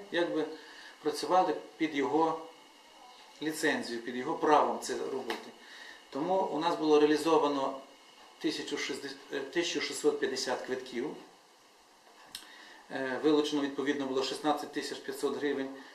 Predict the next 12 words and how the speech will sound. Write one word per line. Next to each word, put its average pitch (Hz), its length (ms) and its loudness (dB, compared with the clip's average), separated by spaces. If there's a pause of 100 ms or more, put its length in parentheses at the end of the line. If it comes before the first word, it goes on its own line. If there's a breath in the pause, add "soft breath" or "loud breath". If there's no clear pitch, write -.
(100)
І 151 80 -4
ще 214 240 6
нам 214 160 2
в - 60 -4
скриньку 185 760 2
благодійну, 151 640 0 (140)
вона 151 140 0
стояла 147 280 4
на 143 80 2
стадіоні, 175 460 -2 (560 loud breath)
люди 175 260 -2
вкинули 175 580 0